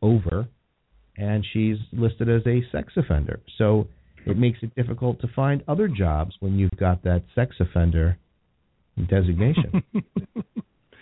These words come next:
Speaker 2: Well, and unfortunately, um, yeah, I just wonder, um, what the school possibly could have been thinking by not taking the next step to vet the, uh,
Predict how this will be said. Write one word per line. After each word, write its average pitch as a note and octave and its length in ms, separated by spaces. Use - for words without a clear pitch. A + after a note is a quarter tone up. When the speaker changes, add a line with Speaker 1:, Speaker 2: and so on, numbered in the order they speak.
Speaker 2:
Well, C3 300
and C#3+ 120
unfortunately, C3+ 680
um, A2+ 420
yeah, E3 260
I D#3 60
just D3+ 200
wonder, C#3+ 540
um, G2 400
what E3 200
the - 160
school C#3 280
possibly A#2+ 400
could B2+ 160
have A#2 60
been A#2 140
thinking A#2 360
by A#2 160
not B2 300
taking C3+ 380
the A#2+ 100
next B2 320
step B2+ 240
to A2 80
vet G#2 300
the, G2+ 260
uh, G2 160